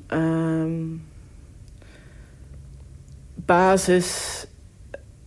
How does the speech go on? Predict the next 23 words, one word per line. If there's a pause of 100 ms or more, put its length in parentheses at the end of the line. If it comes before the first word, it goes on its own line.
(240)
ja, (260)
t-, (320)
technologische
opleiding
in
ieder
geval, (600)
oplei-, (640)
idee
dat,
dat
je
weet
als
mens
inderdaad
hoe
systemen
werken. (1040)
Ik
denk
dat
dat